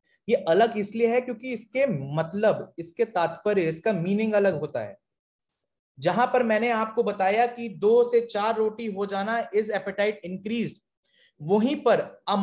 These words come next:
morbidly voracious appetite is called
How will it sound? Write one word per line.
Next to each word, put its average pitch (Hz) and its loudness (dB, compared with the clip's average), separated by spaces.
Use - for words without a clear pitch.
morbidly 214 0
voracious 226 0
appetite 220 2
is 214 2
called 233 2